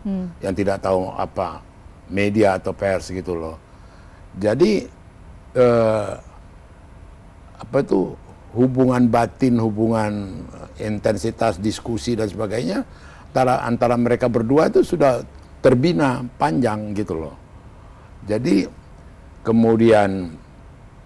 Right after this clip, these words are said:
Speaker 2: Ganjar yang kemudian, ya, artinya dia ikut membesarkan lah, dia ikut, dia dalam pengambilan keputusan dia juga memberikan pendapat yang sangat terakhir dan objektif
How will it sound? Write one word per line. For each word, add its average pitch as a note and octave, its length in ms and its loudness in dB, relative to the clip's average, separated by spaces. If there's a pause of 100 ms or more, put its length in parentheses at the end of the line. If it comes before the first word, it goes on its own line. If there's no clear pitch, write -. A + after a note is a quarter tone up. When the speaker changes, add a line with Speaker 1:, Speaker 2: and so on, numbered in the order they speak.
Speaker 2:
Ganjar A#2+ 720 6
yang G#2 320 -4
kemudian, G2 720 -2 (560)
ya, - 160 -10 (480)
artinya C#3+ 400 2
dia C#3 240 6
ikut F3+ 320 0
membesarkan A#2 720 2 (100)
lah, C#2+ 240 -8
dia A2+ 320 2
ikut, - 320 -4 (560)
dia G#2 400 0
dalam G#2 320 0
pengambilan A2 400 0
keputusan G#2+ 640 -2 (400)
dia B2 240 4 (320)
juga A#2 240 0
memberikan G#2+ 640 -4
pendapat G#2+ 560 -4
yang G2 160 -6
sangat G#2 400 -6
terakhir A2 560 -2
dan F#2 160 -8
objektif G#2 640 -4